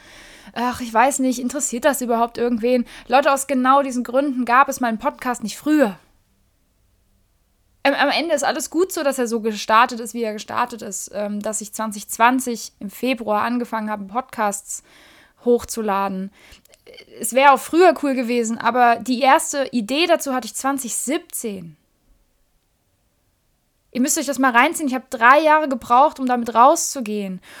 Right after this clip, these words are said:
Und heute bekomme ich Nachrichten von Leuten, die mich irgendwie auf Social Media sehen oder die mir meine Podcasts hören oder meinen Blogartikel lesen und sagen, "Oh, du bist so mutig."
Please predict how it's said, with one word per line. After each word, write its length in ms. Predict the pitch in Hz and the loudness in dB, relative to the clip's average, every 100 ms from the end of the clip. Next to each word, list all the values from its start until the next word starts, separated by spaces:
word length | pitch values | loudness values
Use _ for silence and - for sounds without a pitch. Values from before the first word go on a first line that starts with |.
| - | -12
Und 220 | 247 254 | -2 2
heute 180 | 254 302 | 4 2
bekomme 300 | 269 269 269 | 0 -4 -4
ich 80 | 240 | -2
Nachrichten 460 | 240 269 302 - 277 | 0 0 0 -8 -6
von 180 | 262 | -4
Leuten, 360 | 226 233 285 294 | 2 4 4 0
die 120 | 247 | -4
mich 260 | 240 240 - | -4 -4 -8
irgendwie 240 | 247 240 | -4 -2
auf 80 | 233 | -2
Social 360 | - 240 233 233 | -4 -6 -4 -2
Media 360 | 247 285 277 | 0 2 0
sehen 380 | 254 262 269 269 | 0 -2 0 -2
oder 200 | 233 220 | -2 -6
die 160 | 208 208 | -6 -8
mir 200 | 196 202 | -8 -8
meine 220 | 196 202 | -8 -6
Podcasts 600 | 262 269 - 240 - - | -6 -6 -4 -4 -4 -6
hören 240 | 240 233 226 | -2 -2 -2
oder 100 | 202 | -6
meinen 200 | 202 185 | -8 -8
Blogartikel 560 | 202 240 240 240 233 | -8 -6 -8 -12 -12
lesen 300 | 220 226 220 | -8 -8 -8
und 60 | 214 | -8
sagen, 260 | 214 214 220 | -8 -10 -8
"Oh, 160 | 240 254 | -6 -4
du 80 | |
bist 200 | 233 247 | -6 -8
so 80 | - | -2
mutig." 600 | 247 285 - 214 175 - | 0 0 -2 -6 -8 -14